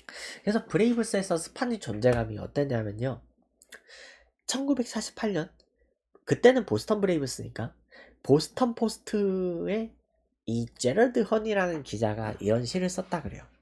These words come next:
"First, we will use fun. Then, we will use sane. Then,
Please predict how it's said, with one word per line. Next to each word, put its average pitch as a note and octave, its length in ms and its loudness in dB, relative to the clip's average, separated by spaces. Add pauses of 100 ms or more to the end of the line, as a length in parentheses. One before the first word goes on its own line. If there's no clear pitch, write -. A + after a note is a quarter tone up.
(1800)
"First, G#3 480 2 (560)
we B2 160 10
will C3+ 340 6
use A2 380 -2
fun. B2+ 280 -8 (680)
Then, A2+ 380 2 (500)
we D3 100 6
will C#3 340 2
use G2+ 160 2
sane. C3+ 400 -4 (720)
Then, B2+ 440 0